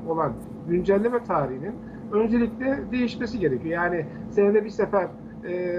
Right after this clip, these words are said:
örnek veriyorum, yüzde otuz beş değil de senede iki sefer yüzde on yedi buçuk, yüzde on yedi buçuk veya duruma göre yüzde on beş, yüzde on beş, yüzde on, yüzde on gibi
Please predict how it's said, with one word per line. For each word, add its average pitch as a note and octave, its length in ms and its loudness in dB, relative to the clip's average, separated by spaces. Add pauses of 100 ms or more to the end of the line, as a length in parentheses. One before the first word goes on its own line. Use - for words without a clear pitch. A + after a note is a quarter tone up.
(120)
örnek G3 280 2
veriyorum, D#3 340 2
yüzde F3+ 220 0
otuz - 320 0
beş F#3+ 200 0
değil G3+ 240 -4
de G#3 160 -4 (380)
senede A3 340 0
iki - 120 -10
sefer F#3 320 -2
yüzde G#3+ 300 -2
on G#3 120 2
yedi F#3 200 2 (140)
buçuk, F3+ 240 -8
yüzde E3+ 240 -2
on F3+ 80 2
yedi B2+ 200 -2
buçuk - 200 -10
veya E3 220 0
duruma F3 240 0
göre C#3+ 200 -2
yüzde D#3+ 300 -4
on E3+ 200 -2
beş, C3+ 120 0
yüzde D3+ 280 -6
on B2 220 -2
beş, A2+ 120 -6 (340)
yüzde E3+ 260 0
on, F3+ 200 4
yüzde E3+ 320 -4
on F3+ 260 0
gibi C3 180 -8